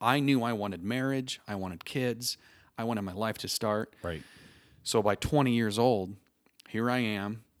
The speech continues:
Speaker 1: got engaged, you know, to my ex-wife, got engaged, and, and I'm ready to just kinda kick things off and, and show that I can, I can be good and I can be mature and I can, uh, I can be successful.
Speaker 2: Mm-hmm.
Speaker 1: And I felt like the bar was already set, but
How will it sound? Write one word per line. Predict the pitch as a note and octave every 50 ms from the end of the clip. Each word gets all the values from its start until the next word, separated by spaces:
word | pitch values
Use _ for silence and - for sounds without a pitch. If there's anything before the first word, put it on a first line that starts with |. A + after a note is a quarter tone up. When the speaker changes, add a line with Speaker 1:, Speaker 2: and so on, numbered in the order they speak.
| _ _ _ _ _ _ _ _ _ _ - -
Speaker 1:
got | A#2+ A#2+ - C#3
engaged, | B2+ B2 C#3 B2+ A2+ G#2+ A2 A#2 B2 B2+ - - - _ _ _ _ -
you | - G#2
know, | G2+ G2 F#2+ G2+
to | G#2 - G#2
my | G2+ G#2 G2+
ex-wife, | A2+ - - - - F#2 F#2+ A2+ - _ _ _ _ _ _ _ _ _ _ -
got | - G#2+ -
engaged, | B2 A#2+ A#2+ A2+ A2+ A#2+ B2+ B2 - A2+ A2
and, | G2 F#2 F2 - - - - - - - - - _ _ _ _
and | - A#2 A2
I'm | G2+ G#2+ A2+
ready | A#2+ A2+ G#2+
to | G2
just | A2 G#2+ - -
kinda | - F#2+ F2
kick | - - - B2+ -
things | - - A2+ G#2 G2+ - -
off | G2+ G#2+ B2+ C#3 C3+ - -
and, | G2+ F#2+ F#2 F2 G2 - - -
and | G#2 G2
show | - - - B2+ B2 B2+ C3+
that | B2 A2+ G#2
I | G2+ G#2
can, | - - G#2+ G2 F#2+ F#2+ - _ _ -
I | A2 G#2+
can | - - G2
be | - A2 G2+
good | G2+ G#2+ G#2 A2 B2+ B2+
and | G#2 F#2+ F#2
I | F#2
can | - -
be | F2 G2
mature | F2+ F2+ - - - C3 C3 B2+ A#2+ G#2+
and | F#2+ F2+
I | F2+
can, | - - F#2+ F2 _ _ _ - _ _ _ _ _ -
uh, | - F2+ E2+ -
I | -
can | A#2 - G#2+
be | A2 G#2+
successful. | - F#2+ - - - C#3 D#3+ - - - E2+ D#2+ _ -
Speaker 2:
Mm-hmm. | F#2+ F2+ E2 F2 F2 F2
Speaker 1:
And | C3+ C3+
I |
felt | - - A3+ A3+
like | F3+ -
the | C3
bar | A#2 A2+ B2+ C#3+ F3 F3
was | B2 A#2 -
already | A#2 A2 G2+ F#2+
set, | - - D3 C3+ - -
but | - -